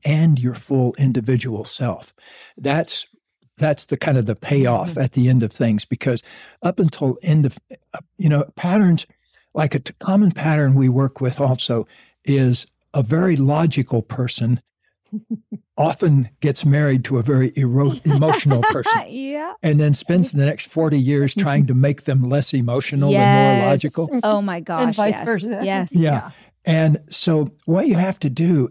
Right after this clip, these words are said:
Speaker 1: is at some point wake up to those patterns, just like I woke up to that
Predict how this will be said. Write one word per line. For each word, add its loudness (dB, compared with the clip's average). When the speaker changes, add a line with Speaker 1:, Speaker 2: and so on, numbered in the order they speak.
Speaker 1:
is -2
at -6
some 0
point -6
wake -2
up -2
to -10
those 0
patterns, -8
just -4
like -2
I -2
woke -2
up -8
to -8
that -6